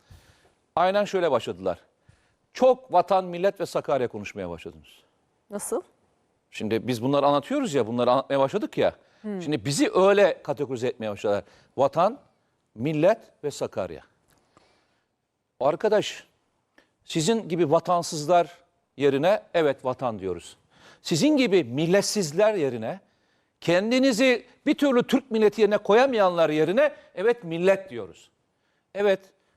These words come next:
Speaker 1: bizim için Sakarya çok önemli. Çünkü Sakarya bizim durdurduğumuz yer.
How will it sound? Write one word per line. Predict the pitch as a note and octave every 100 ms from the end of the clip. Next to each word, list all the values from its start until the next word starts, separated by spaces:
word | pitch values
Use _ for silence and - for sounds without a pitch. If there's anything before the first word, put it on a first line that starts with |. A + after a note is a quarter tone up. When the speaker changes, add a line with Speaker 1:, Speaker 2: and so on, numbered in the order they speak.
| -
Speaker 1:
bizim | D#3+ G#3
için | G#3+ G3
Sakarya | - - - A3 G#3 F3
çok | - G3
önemli. | A#3+ A#3 A3+ A#3 A3+ - _ -
Çünkü | B3 A#3 A3
Sakarya | - G3+ G3+ E4 A#3+ F3+
bizim | G#3 E4 C#4+
durdurduğumuz | A#3 A3 A#3+ G#3+ A3 A#3 E3
yer. | C#3+ A2+